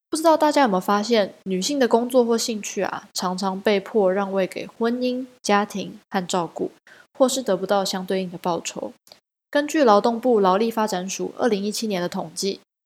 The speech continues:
十五岁到六十四岁的女性呢，离职最大的主因就是婚姻和生育。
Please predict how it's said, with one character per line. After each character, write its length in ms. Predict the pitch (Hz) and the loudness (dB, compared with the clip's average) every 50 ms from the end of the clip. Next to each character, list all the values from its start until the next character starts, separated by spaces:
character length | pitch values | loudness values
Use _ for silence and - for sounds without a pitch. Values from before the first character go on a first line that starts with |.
| _ _ - | _ _ -4
十 180 | - - 277 | 0 2 4
五 160 | 320 311 254 | 4 4 4
岁 240 | 240 240 - 285 277 | 2 4 4 6 6
到 260 | 254 269 262 254 254 | 6 6 6 6 6
六 180 | 254 294 294 262 | 4 6 4 4
十 120 | 208 202 | 4 2
四 220 | - - - 240 233 | -2 -2 0 0 0
岁 120 | 240 247 | 0 0
的 100 | 226 208 | 0 0
女 160 | 185 175 170 - | -2 -6 -8 -6
性 260 | - - 233 233 214 | -4 -2 -2 -2 0
呢， 260 | 202 196 196 196 208 - | 0 0 0 -2 -4 -6
离 200 | 196 190 196 214 | -4 -2 -2 0
职 240 | 214 - 214 202 202 | 0 0 0 0 -2
最 340 | 202 - - 302 269 233 220 | -2 -4 -2 0 0 0 2
大 160 | 240 233 214 | 0 0 -2
的 100 | 185 180 | -2 -4
主 280 | - - - 160 127 95 | -6 -6 -8 -6 -6 -6
因 280 | - 175 180 185 196 - - - - | -6 -6 -6 -8 -10 -10 -12 -12 -4
就 220 | - - 233 202 | 2 2 4 4
是 180 | 190 - - 185 | 2 -2 -4 -6
婚 240 | 185 - 190 180 180 | -6 -4 -4 -4 -4
姻 180 | 180 180 180 | -4 -6 -8
和 200 | 175 165 196 170 | -6 -4 -6 -4
生 340 | 160 - - 175 165 165 165 | -2 -2 -4 -4 -4 -6 -6
育。 200 | 175 180 180 - | -6 -6 -6 -8